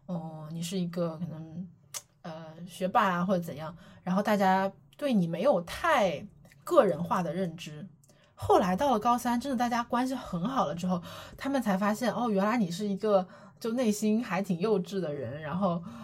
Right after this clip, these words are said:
呃，还挺可爱的。然后我就发现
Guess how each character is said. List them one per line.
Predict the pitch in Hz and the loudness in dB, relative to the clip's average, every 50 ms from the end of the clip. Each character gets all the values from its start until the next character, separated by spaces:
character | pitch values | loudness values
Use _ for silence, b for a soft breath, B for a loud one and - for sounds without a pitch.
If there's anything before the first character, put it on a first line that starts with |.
| 202 175 - | -16 -14 -8
呃， | - 180 165 156 156 151 147 147 147 151 | -6 -6 -4 -4 -6 -6 -8 -8 -8 -8
还 | 175 - 185 | -4 -4 -2
挺 | 180 190 202 | 0 0 2
可 | - 214 175 | 2 2 2
爱 | 156 185 185 175 | 4 2 0 -2
的。 | - - b b b b b b b b _ _ _ _ _ _ | -4 -8 b b b b b b b b _ _ _ _ _ _
然 | - 269 | 2 4
后 | 339 381 370 294 - B B B B B B B B B _ _ _ | 4 6 4 4 2 B B B B B B B B B _ _ _
我 | - 196 | 0 0
就 | - 302 320 | 2 2 2
发 | 302 302 294 302 | 4 4 4 4
现 | 302 320 294 262 233 214 214 | 6 6 6 6 4 2 -2